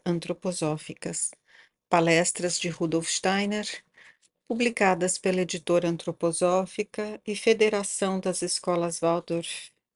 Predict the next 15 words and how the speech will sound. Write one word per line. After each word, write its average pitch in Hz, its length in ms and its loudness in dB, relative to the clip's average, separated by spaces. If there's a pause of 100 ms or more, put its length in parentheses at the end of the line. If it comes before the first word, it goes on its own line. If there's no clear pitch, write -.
(120)
no 151 200 2
Brasil, 196 680 0 (680)
e 233 80 4
esta 220 400 4
é 196 440 0
a 196 120 -4
décima 185 680 0
quarta 196 560 0
palestra. 165 840 -4 (1800)
A 190 320 2
educação 214 960 4
estética 208 1160 0
em 190 320 0
especial. 226 920 0 (1120)
Dornach, 208 720 2